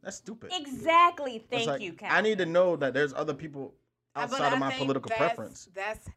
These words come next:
Speaker 3: what's
Speaker 1: that's how it is right
Speaker 3: happening
Speaker 1: now.
Speaker 3: right now
Speaker 1: Yeah.
Speaker 3: is, like, you cancel people out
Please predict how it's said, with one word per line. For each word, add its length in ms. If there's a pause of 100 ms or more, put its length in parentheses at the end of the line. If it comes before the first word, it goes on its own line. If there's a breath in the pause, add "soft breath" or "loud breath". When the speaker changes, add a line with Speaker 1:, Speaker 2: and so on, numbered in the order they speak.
Speaker 3:
what's 200
Speaker 1:
that's 180
how 200
it 80
is 160
right 180
Speaker 3:
happening 20
Speaker 1:
now. 280
Speaker 3:
right 340
now 400
Speaker 1:
Yeah. 80
Speaker 3:
is, 140
like, 300
you 80
cancel 400
people 400
out 360